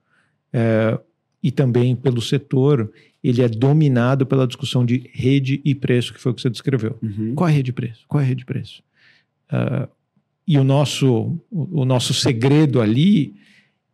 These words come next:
Speaker 1: é todo o pedaço da atenção primária digital que a gente construiu, toda essa interligação, ali que tá o valor, conectando
Speaker 2: Sim.
Speaker 1: toda essa jornada.
Speaker 2: Sim.
Speaker 1: Então, se eu tenho um cara que tá olhando, "Eu quero preço e rede", é,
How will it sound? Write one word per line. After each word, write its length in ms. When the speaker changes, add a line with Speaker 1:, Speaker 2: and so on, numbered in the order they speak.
Speaker 1:
é 60
todo 340
o 40
pedaço 600
da 100
atenção 420
primária 460
digital 480
que 100
a 40
gente 220
construiu, 440
toda 200
essa 160
interligação, 640
ali 280
que 100
tá 120
o 100
valor, 540
conectando 640
Speaker 2:
Sim. 40
Speaker 1:
toda 220
essa 180
jornada. 600
Speaker 2:
Sim. 320
Speaker 1:
Então, 240
se 100
eu 60
tenho 200
um 40
cara 280
que 80
tá 100
olhando, 200
"Eu 100
quero 180
preço 400
e 20
rede", 600
é, 460